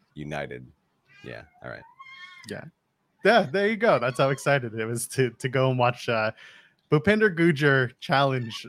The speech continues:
Speaker 2: R J City, returning to Greektown Wrestling. And then <sighs> R J City then tore me apart for twenty minutes on camera.
Speaker 1: Ripped you apart. It was very
Speaker 2: Dude,
Speaker 1: funny. I have the
Speaker 2: just
Speaker 1: evidence.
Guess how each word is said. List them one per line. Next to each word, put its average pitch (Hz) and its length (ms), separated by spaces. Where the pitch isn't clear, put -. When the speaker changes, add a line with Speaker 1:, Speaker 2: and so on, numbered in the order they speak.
Speaker 2:
R 143 160
J 123 240
City, 117 380
returning 123 420
to 123 80
Greektown 120 400
Wrestling. 107 320
And 139 80
then 156 180
<sighs> - 920
R 123 100
J 120 120
City 113 320
then 104 180
tore 113 220
me 110 100
apart 98 240
for 113 80
twenty 107 300
minutes 98 320
on - 120
camera. 76 300
Speaker 1:
Ripped 92 300
you 80 160
apart. 69 440
It 69 60
was 71 140
very 73 400
Speaker 2:
Dude, 67 80
Speaker 1:
funny. 65 340
I - 80
have 110 300
the 78 60
Speaker 2:
just 73 100
Speaker 1:
evidence. 69 580